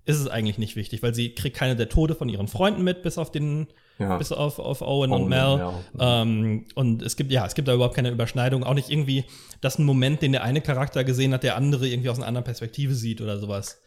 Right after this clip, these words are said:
Speaker 2: Also ich hätte beispielsweise erwartet, dass, ähm, Abby noch in irgendeiner Form mitkriegt, was mit Nora passiert ist.
Speaker 1: Ja, mindestens, ja.
Speaker 2: Also du
Speaker 1: Auf jeden
Speaker 2: hast ja
Speaker 1: Fall.
Speaker 2: zumindest diese Überschneidung, dass du Nora noch mal in dem,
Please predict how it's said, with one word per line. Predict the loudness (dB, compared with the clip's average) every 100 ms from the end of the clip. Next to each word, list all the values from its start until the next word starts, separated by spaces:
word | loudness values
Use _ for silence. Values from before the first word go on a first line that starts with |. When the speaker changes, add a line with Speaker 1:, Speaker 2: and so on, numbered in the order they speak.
| 0
Speaker 2:
Also | 2
ich | 2 2
hätte | 4
beispielsweise | 4 2 0 -2 0 0
erwartet, | 0 -2 -2 -2 -2 0
dass, | -2 -2 -10 -4
ähm, | 0 0 0 -4 -14 _ _ -2
Abby | 2
noch | 4 2
in | 0
irgendeiner | 4 4 4 2 0
Form | 0 0 2
mitkriegt, | 0 -2 -4 -4 -4 -18 -20 -20 _
was | -4 2
mit | 2 4
Nora | 6 6 6
passiert | 2 -4 -4 -4 -4
ist. | -2
Speaker 1:
Ja, | 2 2 2
mindestens, | 2 0 0 -4 -8 -6
ja. | -2
Speaker 2:
Also | 0
du | 4
Speaker 1:
Auf | 4
jeden |
Speaker 2:
hast | 4
ja | 4
Speaker 1:
Fall. | 4
Speaker 2:
zumindest | 4 6 4 4
diese | 2 2
Überschneidung, | 2 0 2 2 2 2
dass | 0 0
du | 0
Nora | 4 4 4
noch | 2 0
mal | 0 0 0
in | 0
dem, | 0 0 -2 -4